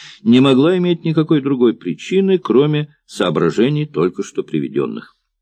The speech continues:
Наша мысль подкрепляется еще следующим наблюдением.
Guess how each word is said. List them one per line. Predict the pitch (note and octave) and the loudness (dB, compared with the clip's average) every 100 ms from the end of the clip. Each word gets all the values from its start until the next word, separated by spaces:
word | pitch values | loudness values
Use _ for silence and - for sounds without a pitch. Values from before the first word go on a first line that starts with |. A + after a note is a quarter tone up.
| _ _ _ _ _ _ _ _ | _ _ _ _ _ _ _ _
Наша | F#2+ G#2+ C3+ D3+ E3+ | -2 2 2 0 0
мысль | E3 D3 D#3 D#3 E3+ - - - - | 0 0 -2 -4 -12 -12 -20 -20 -4
подкрепляется | A#2 - A#2 A2 B2+ D3 D3 - | -4 0 0 2 2 2 -2 0
еще | C3 - C#3+ C#3+ | -2 0 -2 -2
следующим | - A2 A#2 B2 - C3 | 2 2 4 0 -4 -6
наблюдением. | B2+ A#2+ A2 - - _ | -6 -4 -6 -8 -20 _